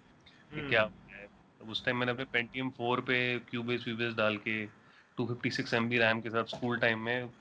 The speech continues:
Speaker 1: कोशिश करी थी मिक्सिंग, मिक्सिंग करने की।
Speaker 2: <laughs>
Speaker 1: ऐसे ऑनलाइन के रॉ ट्रैक्स मिल रहे हैं, उनको डाल के मिक्स मास्टर कर रहे हो आप।
Speaker 2: हाँ, तब YouTube इतना मैच्योर होता था वैसे, ये सब चीजें होती थी उसमें?
Speaker 1: मिल ही जाता था भाई, सब YouTube से ज्यादा फोरम्स होते थे बहुत सारे।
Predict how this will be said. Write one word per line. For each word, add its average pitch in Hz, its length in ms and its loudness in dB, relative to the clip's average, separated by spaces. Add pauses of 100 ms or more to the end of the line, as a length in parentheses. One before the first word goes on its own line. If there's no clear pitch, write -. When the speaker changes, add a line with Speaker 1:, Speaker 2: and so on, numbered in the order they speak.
Speaker 1:
कोशिश 131 300 2
करी 120 220 0
थी 120 120 -2
मिक्सिंग, 117 360 -2
मिक्सिंग 113 320 -2
करने 107 240 2
की। 101 280 -2 (160)
Speaker 2:
<laughs> 117 240 -4
Speaker 1:
ऐसे 113 200 0 (800)
ऑनलाइन 117 340 4 (360)
के 117 240 -8
रॉ 113 180 6
ट्रैक्स 117 380 2
मिल 107 100 -10
रहे 110 140 -4
हैं, 113 80 -4
उनको 110 180 -10
डाल 101 260 -2
के 107 240 -6
मिक्स 101 320 -10
मास्टर 107 300 -4
कर 104 160 -8
रहे 98 140 -8
हो 95 100 -8
आप। 92 120 -12 (540)
Speaker 2:
हाँ, 120 420 -6
तब 147 220 0
YouTube 160 360 8
इतना 196 180 6
मैच्योर 180 360 4
होता 170 260 2
था 330 120 -2
वैसे, 127 400 -2 (140)
ये 131 160 0
सब 131 180 -6
चीजें 135 220 -4
होती 135 240 -2
थी 190 100 -10
उसमें? 165 260 -6
Speaker 1:
मिल 170 100 -4
ही 214 60 0
जाता 165 260 6
था 117 120 -2
भाई, 156 180 -8
सब 135 320 -4 (200)
YouTube 131 500 0
से - 60 -6
ज्यादा 170 220 8
फोरम्स 143 440 4
होते 120 200 0
थे 120 100 -6
बहुत 110 260 -4
सारे। 104 280 0